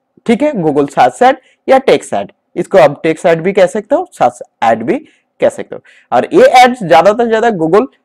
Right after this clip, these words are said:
सर्च इंजन उसको साथ जो, अ, कंपनी के साथ जुड़े हैं, जैसे Yeol हो सकते हैं, अ, और भी बहुत सारे, अ, सर्च इंजन होते हैं जैसे Yahoo,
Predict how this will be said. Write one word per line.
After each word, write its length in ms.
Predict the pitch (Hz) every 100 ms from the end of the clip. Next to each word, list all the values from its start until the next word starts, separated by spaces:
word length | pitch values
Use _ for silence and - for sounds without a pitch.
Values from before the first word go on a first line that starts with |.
| _
सर्च 400 | - 240 247 269
इंजन 400 | 254 262 254 247 _
उसको 280 | 175 180 190
साथ 200 | 190 185
जो, 240 | 147 170
अ, 60 | 170 -
कंपनी 540 | 139 139 139 160 185
के 120 | 180 185
साथ 160 | 202
जुड़े 320 | 151 135 180 233
हैं, 160 | 233 - _ _
जैसे 280 | 135 139 160
Yeol 380 | 135 160 208 208
हो 100 | 220
सकते 300 | 220 208 214
हैं, 260 | 214 208 214 _ _ -
अ, 80 | 135
और 240 | - 165
भी 100 | 190
बहुत 280 | 190 190 190
सारे, 220 | 202 202
अ, 260 | 196 165 165
सर्च 300 | 165 180 196
इंजन 220 | 190 185
होते 200 | 180 185
हैं 60 | 165
जैसे 220 | 139 147 135
Yahoo, 280 | 160 196